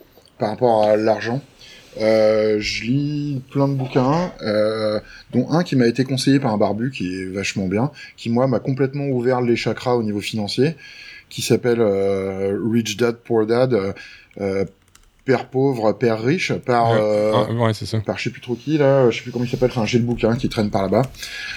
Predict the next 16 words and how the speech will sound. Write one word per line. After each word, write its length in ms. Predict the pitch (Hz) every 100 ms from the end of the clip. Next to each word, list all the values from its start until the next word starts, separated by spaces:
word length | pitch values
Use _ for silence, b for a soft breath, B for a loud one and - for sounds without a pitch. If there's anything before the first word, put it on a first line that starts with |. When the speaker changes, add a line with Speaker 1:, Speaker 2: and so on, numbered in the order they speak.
| B
Speaker 1:
euh, 480 | - 110 107 107 104 -
qui 80 | -
est 40 |
vachement 200 | 135 180
intéressant, 360 | 170 165 156 175
en 20 |
particulier 460 | 156 - - 139 156
sur 160 | -
les 80 | 117
flux 180 | - 180
financiers, 480 | 170 160 147 143 147
sur 160 | -
l'éducation 480 | 117 127 156 147 160
financière, 600 | 147 156 139 143 131 135 135 B B -
sur, 560 | - - 139 139 120
euh, 160 | 120